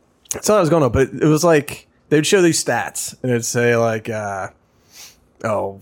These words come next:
I'm trying to remember. One was about people leaving, uh, one was, like, people, since in the two-year period, you know, like, eight hundred thousand people left California, and, like, half a million people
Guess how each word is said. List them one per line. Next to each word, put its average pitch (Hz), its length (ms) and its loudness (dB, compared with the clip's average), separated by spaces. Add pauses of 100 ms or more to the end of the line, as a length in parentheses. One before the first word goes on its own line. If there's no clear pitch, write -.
I'm 120 100 -12
trying 113 220 -8
to 107 60 -12
remember. 110 260 -8
One 143 220 4
was 113 120 0
about 107 240 -6
people 110 280 -2
leaving, 107 500 -6 (500)
uh, 107 320 -2 (1200)
one 156 140 2
was, 131 100 2
like, 120 160 0
people, 127 760 4
since - 480 -2
in 135 160 2
the 117 160 0
two-year 180 340 2
period, 143 440 4
you 123 100 -2
know, 117 140 -2
like, 110 260 -8 (360)
eight 156 160 4
hundred 139 240 0
thousand 123 320 2
people 110 240 -2
left 113 180 -2
California, 107 560 -4
and, 101 80 -8
like, 98 140 -10
half 113 200 -2
a 113 40 -6
million 104 260 -4
people 104 500 -8